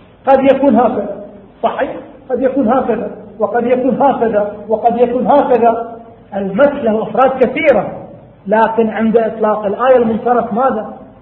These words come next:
المس-، المسح بالكف، بل بباطن الكف. أكثر من هذا، وهذا نعم. يقول: "هذا الانصراف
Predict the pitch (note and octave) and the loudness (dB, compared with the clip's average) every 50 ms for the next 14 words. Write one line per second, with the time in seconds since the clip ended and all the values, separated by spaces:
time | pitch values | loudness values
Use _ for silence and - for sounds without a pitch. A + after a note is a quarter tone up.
0 | - - G3 G3 F#3+ F3 G3 B3+ C#4 C4+ - - - G#3+ G3 F#3+ G3 C4 C#4+ C#4 | -6 -2 -2 -2 0 0 2 2 2 0 -2 -4 -4 -2 -2 0 2 2 2 2
1 | - - - - - - - - - - - F#3 E3 A3 G#3+ G#3+ G#3+ A3+ A3 F3+ | 0 -6 -10 -14 -16 -18 -20 -20 -20 -20 -8 -2 -2 0 0 0 0 0 0 0
2 | - - - - - - - - - - - - D#3+ - - B3+ C#4+ D#4 E4+ E4+ | 0 -4 -8 -14 -16 -20 -20 -20 -20 -20 -20 -18 -6 0 2 4 6 6 6 4
3 | F4 E4+ - - - - - - - - - - E3+ F3+ C4 A3+ D4 D#4 D4 C4 | 2 -2 -4 -8 -12 -16 -20 -20 -20 -18 -14 -8 -4 -2 2 4 4 6 6 4
4 | - G#3+ F#3+ F#3 - - - - - - - - - - - - - - - - | 2 0 -2 -2 -4 -6 -10 -12 -12 -12 -14 -16 -18 -20 -20 -20 -20 -20 -20 -20
5 | - - - - - - - - - - G3+ G3+ - A#3 C#4 C#4+ C4 B3 A3+ G3 | -20 -20 -20 -20 -20 -20 -20 -18 -10 -8 -8 -2 2 4 6 6 6 4 2 2
6 | G3 F3+ - - - - - - - - - - - - - F#3+ G#3 A3+ C#4 D4 | 0 -2 -4 -6 -8 -10 -14 -18 -20 -20 -20 -20 -20 -14 -4 0 2 4 4 4
7 | - - - D4 A#3 A3+ - - - - - - - - - - - G#3+ A#3+ A#3 | 2 0 0 -2 -4 -4 -6 -12 -16 -18 -20 -20 -20 -20 -20 -8 0 0 2 4
8 | A#3+ B3 A#3 F#3 G#3 B3+ B3+ B3+ B3 B3 A#3 G#3+ - A#3+ A#3+ C4 C#4+ D#4+ E4 - | 4 2 2 4 2 2 4 4 4 4 2 0 0 2 2 4 4 4 4 2